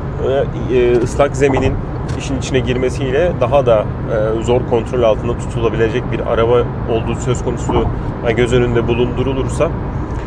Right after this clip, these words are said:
ben bunun tamamen değerlendirme dışı bırakılması gerektiğini düşünüyorum. Çin'e gelirsek tabii ki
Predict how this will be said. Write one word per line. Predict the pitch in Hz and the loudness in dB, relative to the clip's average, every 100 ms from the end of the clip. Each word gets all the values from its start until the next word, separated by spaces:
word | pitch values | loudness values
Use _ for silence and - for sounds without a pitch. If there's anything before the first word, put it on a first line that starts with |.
| - - - - - - | -6 -6 -6 -6 -6 0
ben | 143 147 - - - - - - 180 | 2 2 -2 -6 -6 -4 -4 -2 2
bunun | 135 147 | 2 2
tamamen | 175 151 127 151 135 | 2 2 2 2 2
değerlendirme | 131 127 127 127 135 120 | 2 2 0 0 0 -2
dışı | - - | -2 -2
bırakılması | 117 113 113 110 131 | 0 0 -2 -2 -2
gerektiğini | 117 107 - 120 117 | -2 -2 -2 -4 -4
düşünüyorum. | - 117 101 85 - - - - - - - - - - - | -4 -4 -4 -4 -6 -6 -6 -6 -8 -6 -6 -6 -6 -6 -2
Çin'e | - 208 | 2 4
gelirsek | 214 165 131 - 214 - - - - - | 4 4 2 0 -2 -4 -6 -6 -4 0
tabii | 170 110 | 0 0
ki | 170 185 | 2 2